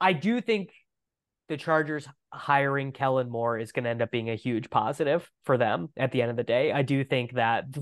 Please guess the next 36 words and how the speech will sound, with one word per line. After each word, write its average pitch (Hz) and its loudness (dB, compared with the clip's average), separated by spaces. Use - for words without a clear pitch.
you 143 -2
know, 123 2
everything 147 2
they 127 2
had 131 0
going 123 2
on 113 -2
on 117 2
offense, 117 -2
building 123 0
the 120 -6
entire 110 -2
offense 113 0
out 113 0
of 113 -4
these 101 -10
checkdowns, 131 0
you 143 2
know, 120 6
all 147 6
that 135 2
stuff. 131 0
But 196 8
the 160 -2
key 226 2
to 220 10
really 175 6
unlocking 143 4
their 120 0
offense 127 0
is 123 -10
gonna 123 -2
be 120 -2
playing 123 0
Quentin 117 -2
Johnston 127 -2